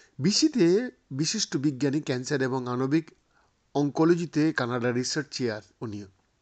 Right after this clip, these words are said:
যদিও তাদের নিজের থেকে ক্ষতিকারক নয়, তবুও এই পরিবর্তনগুলি স্তন ক্যান্সারের মৌলিক বিল্ডিং ব্লক হতে পারে। আর এই মিউটেশনগুলি কীভাবে উত্থিত হয় এবং জমা হয় সেই সম্পর্কে আরও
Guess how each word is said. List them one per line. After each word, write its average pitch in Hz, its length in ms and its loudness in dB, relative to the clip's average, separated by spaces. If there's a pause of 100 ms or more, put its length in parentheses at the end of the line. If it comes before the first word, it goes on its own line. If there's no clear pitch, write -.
(420)
যদিও 185 300 6
তাদের 196 340 2
নিজের 170 280 2
থেকে 127 200 -4 (680)
ক্ষতিকারক 151 480 2 (100)
নয়, 156 140 -4 (500)
তবুও 175 340 4
এই 147 80 2
পরিবর্তনগুলি 135 880 -2 (640)
স্তন 160 240 0 (120)
ক্যান্সারের 170 480 0 (100)
মৌলিক 131 300 2 (120)
বিল্ডিং 135 360 2 (120)
ব্লক 123 260 -2
হতে - 160 -8
পারে। - 220 -16 (800)
আর 117 280 -2
এই 131 300 2
মিউটেশনগুলি 131 760 -2 (720)
কীভাবে 160 340 4 (120)
উত্থিত 147 500 0
হয় 120 320 -2 (440)
এবং 135 160 0 (140)
জমা 131 320 2
হয় 147 160 0
সেই 139 260 -2
সম্পর্কে 120 380 -6 (100)
আরও 113 160 -4